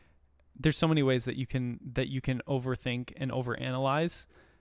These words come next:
sex in the moment. And I think this is kinda what, what I was alluding to when I was saying to keep it visceral, is that, like, if your body is saying yes, you don't have to come up with a reason in your mind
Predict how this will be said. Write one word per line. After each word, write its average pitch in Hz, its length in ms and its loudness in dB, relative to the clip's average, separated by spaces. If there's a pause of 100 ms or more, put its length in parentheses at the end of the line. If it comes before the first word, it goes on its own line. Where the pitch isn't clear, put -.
(420)
sex - 520 0
in 156 140 0
the 143 60 4
moment. 135 340 2
And 143 100 -4
I 127 60 -2
think 131 160 -8
this - 180 -4
is 123 120 -8
kinda 127 240 -2
what, 120 340 2
what 135 200 2
I 123 40 6
was 123 160 2
alluding 131 360 0
to 135 140 -2
when 117 100 -2
I 113 40 -2
was 120 100 -2
saying 127 180 -4
to 120 60 -10
keep - 220 -4
it 131 80 -8
visceral, 160 480 -2 (300)
is 131 140 2
that, 139 180 6
like, 135 260 0 (460)
if 151 120 2
your 180 120 6
body 151 360 8
is 147 140 4
saying 131 340 4
yes, 101 520 -4 (920)
you 139 220 4
don't 143 380 6
have 139 340 0
to 117 420 0 (340)
come 143 200 4
up 131 160 2
with 131 120 2
a 127 80 4
reason 127 420 2
in 131 100 2
your 123 160 2
mind 110 540 0